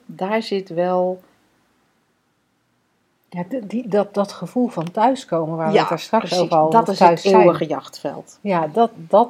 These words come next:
Speaker 2: dat zit daar. En, en het, het wordt in sommige stromingen wordt het de oneness genoemd,
Speaker 1: Ja.
Speaker 2: of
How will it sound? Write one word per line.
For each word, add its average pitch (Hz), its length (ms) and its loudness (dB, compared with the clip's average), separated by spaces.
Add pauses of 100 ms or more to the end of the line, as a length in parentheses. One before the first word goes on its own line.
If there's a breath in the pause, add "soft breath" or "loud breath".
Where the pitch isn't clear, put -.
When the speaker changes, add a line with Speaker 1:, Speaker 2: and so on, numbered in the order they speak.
(140)
Speaker 2:
dat 190 320 -4
zit 202 220 -10
daar. 143 240 -4
En, 175 380 -10
en 170 360 -12
het, 170 240 -18
het 180 180 -16
wordt 185 160 -4
in 180 120 -6
sommige 180 380 -8
stromingen 175 560 -4
wordt 170 180 -6
het 170 160 -12
de 180 80 -2
oneness 175 640 -4
genoemd, 170 520 -8
Speaker 1:
Ja. 254 100 -4
Speaker 2:
of - 140 -10